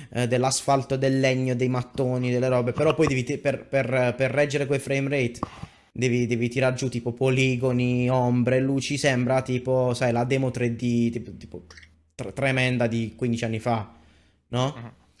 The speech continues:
Speaker 1: Cioè dà
Speaker 2: Sì.
Speaker 1: quell'effetto proprio di, e rompe la magia del V R. Invece secondo me il, utilizzare quello stile un po' più astratto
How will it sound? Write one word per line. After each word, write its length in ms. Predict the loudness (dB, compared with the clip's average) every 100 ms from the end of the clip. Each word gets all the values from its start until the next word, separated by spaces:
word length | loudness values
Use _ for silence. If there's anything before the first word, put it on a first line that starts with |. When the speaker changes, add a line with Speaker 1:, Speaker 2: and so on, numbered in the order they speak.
| -6
Speaker 1:
Cioè 140 | 0
dà 80 | 2
Speaker 2:
Sì. 80 | 4
Speaker 1:
quell'effetto 800 | 4 4 2 4 4 6 6 4
proprio 240 | 0 -2
di, 180 | -2 -4
e 360 | -6 -4 -2 2
rompe 300 | 4 4 4
la 100 | 2
magia 400 | 2 0 2 2
del 180 | 2 0
V 80 | 2
R. 180 | 2 2
Invece 320 | 0 0 -2
secondo 320 | -4 -4 -2
me 160 | -2 -2
il, 240 | -4 -6 -8
utilizzare 560 | -8 -4 -4 0 0
quello 160 | 0 -2
stile 180 | -2 -4
un 80 | -2
po' 140 | -4
più 120 | -2
astratto 760 | -4 -2 -4 -4 -6 -6 -6